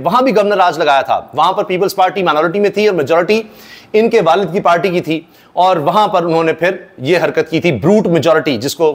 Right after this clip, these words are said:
बिलावल कह रहे हैं ना, हम वो इस्तेमाल करेंगे। तो आप कर लें, पहले खैबर पख्तूनख्वा में देखें आप पर, अ,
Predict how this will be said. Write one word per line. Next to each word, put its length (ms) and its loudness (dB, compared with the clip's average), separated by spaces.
बिलावल 300 0
कह 80 -2
रहे 60 4
हैं 80 -2
ना, 60 0
हम 120 -2
वो 120 2
इस्तेमाल 320 0
करेंगे। 320 -2
तो 60 4
आप 200 2
कर 140 4
लें, 240 0
पहले 180 2
खैबर 240 0
पख्तूनख्वा 420 0
में 120 0
देखें 220 0
आप 300 0
पर, 140 2
अ, 420 2